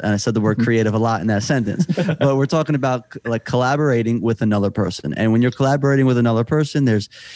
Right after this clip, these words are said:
Speaker 1: you know, you gotta be aligned with your visions. You gotta make sure there's no, no ego involved. You gotta make sure everyone's wants to go the same direction. What do you, what qualities do you look for in a collaborative partner? Because a lot of people are right now, "Hey, I wanna start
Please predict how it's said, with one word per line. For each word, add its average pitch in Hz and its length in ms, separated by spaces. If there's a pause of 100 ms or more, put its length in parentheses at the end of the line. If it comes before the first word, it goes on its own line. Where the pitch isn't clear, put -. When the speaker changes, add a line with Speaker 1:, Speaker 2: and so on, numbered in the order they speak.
(140)
Speaker 1:
you 113 60
know, 107 60
you 101 120
gotta 107 200
be 107 140
aligned 107 400
with 104 160
your 107 140
visions. 101 460
You 110 60
gotta 107 140
make 110 160
sure 117 100
there's 107 140
no, 110 420
no 110 400
ego 117 440
involved. 107 380
You 107 60
gotta 123 160
make 123 160
sure 120 140
everyone's 120 480
wants 120 340
to 120 80
go 123 100
the 113 100
same 120 260
direction. 127 520 (380)
What 143 360
do 170 40
you, 156 80
what 156 160
qualities 156 460
do 127 100
you 131 220
look 120 240
for 104 260
in 110 140
a 104 80
collaborative 98 600
partner? - 400 (220)
Because - 200
a 123 160
lot 135 180
of 147 80
people 139 260
are 135 100
right 139 200
now, 143 340
"Hey, 139 160
I 110 100
wanna 123 200
start 131 180